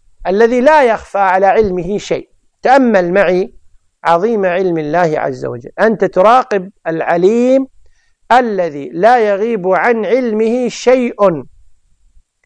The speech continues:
لما نقول لا يغيب عن علمه شيء، لا يغيب عن علم الله شيء، سواء كان هذا الشيء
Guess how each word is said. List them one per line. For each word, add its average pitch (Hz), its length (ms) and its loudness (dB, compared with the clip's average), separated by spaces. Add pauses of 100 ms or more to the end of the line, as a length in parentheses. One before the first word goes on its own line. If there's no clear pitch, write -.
(360)
لما 156 220 -2
نقول 185 360 2
لا 240 200 4
يغيب 214 300 2
عن 196 220 0
علمه 226 460 -2
شيء، 269 360 0 (1700)
لا 277 320 4
يغيب 240 280 -4
عن 220 220 0
علم 285 300 -2
الله 311 500 2
شيء، 185 520 -4
سواء 269 680 2
كان 240 340 0
هذا 202 360 -2
الشيء 247 400 0